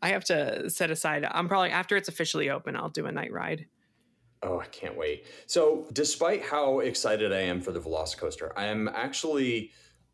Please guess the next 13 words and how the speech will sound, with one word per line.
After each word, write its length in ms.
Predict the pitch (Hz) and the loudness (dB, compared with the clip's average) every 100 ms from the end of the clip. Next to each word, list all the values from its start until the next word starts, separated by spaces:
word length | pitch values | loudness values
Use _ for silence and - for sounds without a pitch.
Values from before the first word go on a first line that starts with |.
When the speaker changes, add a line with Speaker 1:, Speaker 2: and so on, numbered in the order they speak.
| _ _ _ _ | _ _ _ _
Speaker 2:
way 340 | 104 135 226 | -2 2 4
more 260 | 262 190 196 | 4 4 4
curious, 720 | 196 143 139 98 92 - - | 2 2 4 4 2 0 -4
actually, 400 | 95 95 - 101 95 | -4 -4 -2 0 0
about 280 | 92 95 | 0 0
the 100 | 104 95 | 0 0
Jurassic 460 | 110 113 113 - | 0 0 -2 -2
World 300 | 101 104 95 | 2 2 2
Adventure 420 | 92 87 98 98 90 | -2 -2 -2 0 0
ride 200 | 78 76 | 0 -2
that's 160 | 80 - | -6 -4
being, 440 | 85 80 78 76 | -4 -4 -8 -10
uh, 420 | 80 78 73 71 | -6 -4 -2 -4